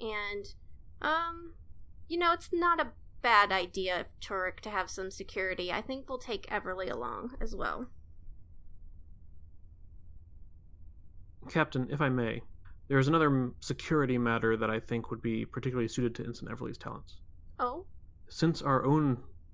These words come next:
Speaker 2: traversal of the transwarp conduit, there have been several internal security alerts.
Speaker 1: This is the first time hearing of it.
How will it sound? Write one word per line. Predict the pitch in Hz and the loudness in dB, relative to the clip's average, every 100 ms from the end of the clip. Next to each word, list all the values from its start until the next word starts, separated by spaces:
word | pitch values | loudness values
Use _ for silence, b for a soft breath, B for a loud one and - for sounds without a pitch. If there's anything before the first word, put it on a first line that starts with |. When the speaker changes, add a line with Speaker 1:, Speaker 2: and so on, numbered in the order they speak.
| - | -6
Speaker 2:
traversal | - 117 110 - 117 | 0 4 4 2 -2
of | 117 | -2
the | |
transwarp | 113 120 110 113 | -4 -4 -2 -4
conduit, | - 117 117 120 113 | -4 -4 -2 -2 -2
there | 120 113 | 0 0
have | - | -2
been | 127 120 | -2 -2
several | - 127 120 120 113 - b b - - | 2 2 4 4 4 -2 b b -14 0
internal | 127 - 151 131 | 0 4 4 4
security | 127 - 127 113 | 2 2 4 4
alerts. | 113 - - - - - - - - - - - B B B - | 2 -2 -6 -12 -12 -12 -14 -16 -12 -8 -8 -8 B B B -6
Speaker 1:
This | 294 - | -6 -4
is | 320 311 | -6 -4
the | 277 | 2
first | 302 302 - | 4 4 4
time | 302 381 | 6 6
hearing | 359 247 208 190 | 4 2 2 0
of | 185 | 0
it. | 247 | -2